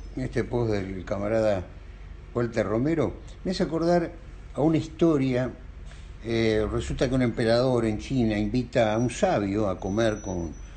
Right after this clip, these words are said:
con todo su, su séquito, me refiero al séquito del emperador, y, este, y bueno, este hombre fue a comer con el emperador,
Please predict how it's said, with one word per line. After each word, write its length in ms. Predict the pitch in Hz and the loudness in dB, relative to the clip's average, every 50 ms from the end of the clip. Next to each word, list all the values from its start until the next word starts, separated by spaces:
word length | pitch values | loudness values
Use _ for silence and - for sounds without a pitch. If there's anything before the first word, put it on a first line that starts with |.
| - - - - - | -14 -14 -14 -14 -12
con 280 | - 104 98 92 85 - | -8 -6 -6 -6 -4 -2
todo 240 | 135 123 120 110 | 0 0 0 0
su, 560 | 107 - - 110 92 90 90 87 80 80 80 - - | 0 -2 -4 -4 -4 -4 -4 -4 -6 -8 -10 -10 -10
su 100 | - 98 | -8 -8
séquito, 540 | 85 - - 143 127 123 135 147 - - 104 | -6 -2 0 0 0 0 -2 -4 -4 -2 -2
me 100 | 95 90 | -2 -2
refiero 300 | 87 82 85 107 98 92 | -2 -4 -2 -2 -2 -2
al 80 | 87 - | -4 -4
séquito 480 | - 117 107 107 95 - - 98 92 | -4 -4 -4 -4 -4 -4 -4 -4 -2
del 160 | 90 87 87 | -2 -2 -4
emperador, 640 | 92 90 - - 107 110 120 139 143 131 127 127 127 - - - - - - - - - - - - - - - | -4 -6 -6 -4 -2 -2 0 0 0 0 -2 -2 -4 -8 -12 -14 -16 -14 -14 -14 -14 -14 -14 -14 -14 -14 -10 -4
y, 200 | 143 139 139 139 | 0 2 4 4
este, 680 | 131 139 - - - 156 151 143 139 135 135 131 131 135 165 | 2 0 -2 -4 -2 0 2 2 2 2 2 0 0 -2 0
y 80 | 220 | 0
bueno, 280 | 254 240 196 127 120 127 | 2 2 2 2 2 0
este 280 | 131 - - 165 160 156 | 0 -2 -2 0 0 2
hombre 840 | 160 160 170 202 208 180 147 123 113 104 101 98 95 92 90 90 87 - - - | 2 2 2 2 2 2 2 2 2 0 -2 -4 -4 -6 -6 -8 -10 -10 -6 -2
fue 220 | 127 127 120 113 | 0 2 2 2
a 80 | 107 104 | 2 0
comer 300 | 113 107 107 117 113 113 | -2 -4 -2 -2 -2 -2
con 200 | - 123 117 113 | -2 -2 -2 -2
el 100 | 117 120 | -2 -2
emperador, 840 | 127 123 127 156 170 180 165 139 127 117 117 123 127 123 113 101 | -4 -4 -2 0 2 2 4 4 2 2 2 2 2 0 0 -2